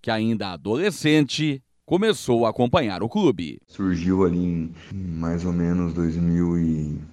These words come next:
Speaker 2: oito, dois mil e oito pra dois mil e nove aí. Eu já sempre gostei de futebol, né? Sempre acompanhei futebol, sempre fez parte da minha vida e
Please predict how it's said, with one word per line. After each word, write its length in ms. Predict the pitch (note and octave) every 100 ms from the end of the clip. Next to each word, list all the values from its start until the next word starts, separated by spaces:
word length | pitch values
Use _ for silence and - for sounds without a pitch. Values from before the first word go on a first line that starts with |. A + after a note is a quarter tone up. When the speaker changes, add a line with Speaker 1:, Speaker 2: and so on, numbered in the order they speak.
| -
Speaker 2:
oito, 600 | G2 G2 B2 A#2 - - D#2+ - -
dois 120 | E2+
mil 180 | E2+ F2+
e 40 |
oito 300 | F2+ G2 -
pra 100 | -
dois 160 | E2+ F2
mil 160 | F2+ F#2
e 40 |
nove 440 | F2 F#2 G#2+ F2+
aí. 160 | F2 G#2 - - - -
Eu 200 | G2+ F#2
já 520 | E2+ F2+ F#2 F#2 F2+ E2+
sempre 360 | - F#2+ A2 G2+ - - F#2+
gostei 380 | F#2 F#2+ - G2+
de 80 | G#2
futebol, 480 | - G2+ F2+ F#2 A#2+
né? 160 | G#2 G2+
Sempre 360 | - - E2+ E2+
acompanhei 600 | - F#2 F2+ E2+ E2+ G2+ - - - -
futebol, 680 | - - F2 E2 D#2+ F2+
sempre 280 | G2+ F#2 F#2
fez 180 | F#2+ F2+
parte 240 | E2+ E2+
da 80 | E2+
minha 180 | F2+ F2
vida 340 | D#2+ F#2+ G2+ G2+
e 680 | G2+ G#2 G#2 G#2 G#2 G2+